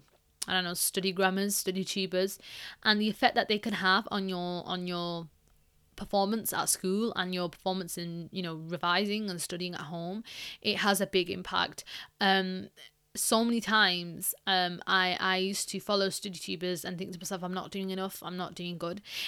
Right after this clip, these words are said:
It's kind of like a trajectory where the first time you follow them, you get that dopamine rush and you're like, "Wow, this is amazing. I wanna be just like them. Oh my God, look, she's doing the same techni-, technique. He's doing the same thing.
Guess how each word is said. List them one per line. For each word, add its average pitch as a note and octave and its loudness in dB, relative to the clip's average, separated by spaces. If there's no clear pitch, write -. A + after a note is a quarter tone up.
It's B3 4
kind C#4+ 4
of D4 2
like B3 2
a F#3+ 4
trajectory F#3+ -2
where F3 2
the G#3 -4
first A3+ 2
time B3 0
you A3+ 2
follow F#3+ 2
them, G#3+ 2
you G3 0
get F#3 0
that F3+ -2
dopamine G3+ 0
rush A3+ -2
and F#3 -2
you're F#3 2
like, F3 -2
"Wow, F#3 -2
this F3+ -8
is F3+ -8
amazing. F3 -4
I E3 -6
wanna E3+ -6
be F3 -6
just - -4
like E3 -2
them. E3+ -8
Oh F#3+ -4
my F#3+ -4
God, F#3+ -4
look, F#3+ 0
she's G3 -2
doing F#3 -6
the F#3 -6
same F3+ -6
techni-, - -12
technique. F#3 -6
He's G#3+ -4
doing G3 -6
the F3+ -8
same F#3+ -10
thing. G3 -4